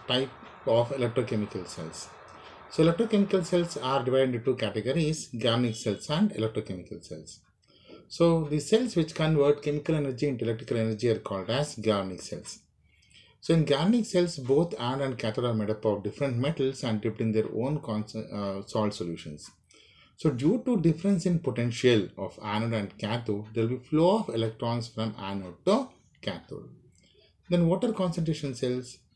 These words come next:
Are concentration cells and galvanic cells same or different? If they are different, how they are different? That we are going to discuss today.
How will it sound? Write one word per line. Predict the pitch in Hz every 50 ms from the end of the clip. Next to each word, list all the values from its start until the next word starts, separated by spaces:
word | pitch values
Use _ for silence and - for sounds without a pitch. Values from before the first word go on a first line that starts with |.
| _
Are | - 117 127 120
concentration | 110 113 117 117 - 143 139 131 - 151 147 135
cells | - - 147 147 147 -
and | 143 123
galvanic | 113 110 110 123 127 120
cells | 120 - 135 127 120 120 -
same | - 143 165 202 247 214 - - _ -
or | 123 131 139
different? | 131 127 117 - - 98 90 82 -
If | - 113 110
they | - 139
are | 123 117
different, | 131 127 - - 208 220 -
how | - 196 214
they | 185 170
are | 139 110
different? | 104 95 - - 95 87 82 - - _ _ _ _ _ _ _ -
That | 110 131 - -
we | - 127
are | 113
going | 104 107 104
to | 98
discuss | 101 95 - - 151 147 -
today. | - - 82 - -